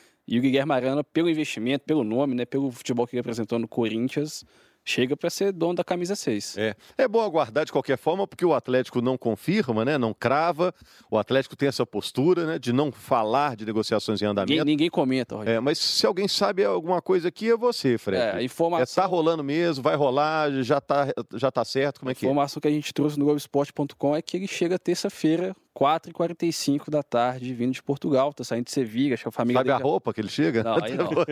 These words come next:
Speaker 2: <laughs>
Speaker 1: O voo a gente pode descobrir depois, mas a roupa não. É, mas só falta fazer exame e assinar, tá tudo certo.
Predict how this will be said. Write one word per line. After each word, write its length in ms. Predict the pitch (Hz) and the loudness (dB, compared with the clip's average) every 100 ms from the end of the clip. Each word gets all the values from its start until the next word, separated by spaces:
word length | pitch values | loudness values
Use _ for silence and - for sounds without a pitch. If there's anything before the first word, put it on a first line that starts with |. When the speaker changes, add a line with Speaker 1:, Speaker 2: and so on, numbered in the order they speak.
| 123 131 | -4 -10
Speaker 2:
<laughs> 300 | - - - | -14 -12 0
Speaker 1:
O 120 | 180 | 0
voo 280 | 160 170 220 | 4 4 4
a 40 | |
gente 140 | 233 - | 0 -4
pode 220 | 240 220 | -2 -2
descobrir 380 | - - 240 180 | -4 -2 0 2
depois, 420 | 175 185 147 139 127 | 0 2 2 2 0
mas 200 | 131 139 | -2 0
a 80 | 127 | 0
roupa 320 | 127 147 196 | 0 0 0
não. 260 | 147 113 - _ _ - - | 0 0 -4 _ _ -20 -8
É, 400 | - 117 123 123 113 | 0 2 2 2 2
mas 320 | 120 139 151 | 2 2 2
só 160 | - | 0
falta 360 | - 156 156 - _ _ | 2 0 -2 -8 _ _
fazer 280 | - 160 156 | -2 2 2
exame 320 | 147 139 147 | 2 0 0
e 20 | |
assinar, 340 | - - 107 - - | -2 -4 -6 -6 -8
tá 100 | 120 | -6
tudo 180 | 127 | -6
certo. 420 | - - - - | -2 -4 -4 -16